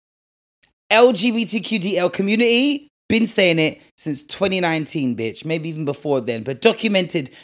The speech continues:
twenty nineteen. So before anyone runs away with that, send me the invoice, hun. Yeah? Period. Um, anyway, after this, after she said, you know, that she's queer, she then went on to The Breakfast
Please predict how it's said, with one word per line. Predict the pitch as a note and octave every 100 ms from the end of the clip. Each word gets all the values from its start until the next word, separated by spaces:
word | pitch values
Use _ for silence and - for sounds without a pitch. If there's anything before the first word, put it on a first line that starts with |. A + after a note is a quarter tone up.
| _
twenty | - E3 D3
nineteen. | C#3 C3 C3 C#3+ A2+ G2 F#2+ _ _ _
So | - F#3+
before | E3+ A3+ - -
anyone | B3 C#4 D4 B3+ G#3 F#3+
runs | F#3+ E3+
away | F3 E3+
with | D3+
that, | F3 D3 - - _ _ _ _ _ _ -
send | - G3+ F#3
me | F3
the | E3
invoice, | D#3 C3 A#2 -
hun. | A#2+ G#2+ A#2 _ _ _ _
Yeah? | C3 C3+ G3 - _ _ _ _ _ _ -
Period. | - D3 C3 A2+ A2 - - _ _ - - -
Um, | F3 F3 F3 F3 - - _ _ -
anyway, | B3+ B3 G#3+ G3+ G3+ -
after | G#3+ A3+ G3
this, | F#3+ F#3 - -
after | D#3+ -
she | E3+ F3
said, | D#3+ D#3+
you | C#3+
know, | C#3
that | B2+
she's | - A#2+
queer, | - D3 C3+ C#3
she | -
then | C3 B2+
went | E2
on | A#2+
to | -
The | A#2+ A#2 -
Breakfast | C#3 D3+ - D3 C3+ - -